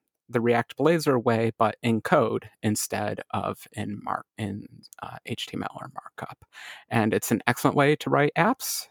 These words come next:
See all the success Swift U I has had. Uh, but it is a different way to write your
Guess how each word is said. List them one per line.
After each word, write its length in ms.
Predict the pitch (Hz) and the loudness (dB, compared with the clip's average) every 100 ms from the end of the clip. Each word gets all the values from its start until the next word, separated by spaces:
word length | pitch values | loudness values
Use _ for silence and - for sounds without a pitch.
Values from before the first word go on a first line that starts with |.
| - | -8
See 220 | - 120 | -2 2
all 140 | 117 | 2
the 100 | 113 | 2
success 640 | 117 - - 120 127 - - - | -2 -4 -2 0 0 -4 -10 -14
Swift 360 | - - - | -2 -2 -2
U 180 | 120 120 | -4 0
I 260 | 117 131 143 | 2 2 -2
has 160 | - - | -2 0
had. 260 | - 90 - _ - - - | 2 2 0 _ -18 -18 -12
Uh, 220 | - 120 123 | 2 4 4
but 160 | 139 | 4
it 80 | 160 | 4
is 180 | 196 190 | 4 4
a 60 | |
different 300 | 185 180 - | 2 4 2
way 120 | 143 123 | 2 4
to 100 | 127 | 4
write 260 | 117 110 | 4 2
your 180 | 123 117 | 2 -2